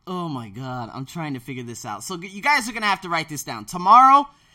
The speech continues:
Darren Hardy, it's about money, it's about stories. Got it? I didn't do my podcast this morning 'cause I came back late last night. Well, I came back and I just, I was just so busy with sending different things.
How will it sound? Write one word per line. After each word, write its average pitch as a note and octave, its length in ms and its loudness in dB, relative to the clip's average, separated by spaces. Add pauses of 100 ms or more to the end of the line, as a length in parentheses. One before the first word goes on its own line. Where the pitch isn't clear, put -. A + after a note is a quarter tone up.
(280)
Darren C4 440 0
Hardy, G#3+ 580 4
it's F3+ 160 -10
about F3+ 360 4
money, C4 400 2
it's G3+ 260 -6
about F#3+ 320 2
stories. C#3 960 -6 (120)
Got F3+ 240 2
it? - 140 -2 (520)
I F3+ 60 2
didn't A3 160 -2
do C#4 100 0
my C4 160 4
podcast A#3 520 0
this A3 160 -8
morning C#4+ 260 -2
'cause F#3+ 160 -8
I G3+ 100 -2
came C4 280 -10
back A#3+ 220 2
late A3+ 220 -6
last A3+ 400 0
night. A#3 300 -4
Well, G3+ 140 4
I F3+ 80 4
came C#4 260 -4
back G#3+ 380 4
and F3+ 340 -2
I F3+ 120 0
just, G3+ 360 -6
I C3+ 120 0
was F3 140 -6
just F3 140 -10
so G#3 140 -4
busy F3+ 260 -6
with D#3 140 -8
sending F#3 340 -4
different D#3+ 300 -8
things. D#3 500 -8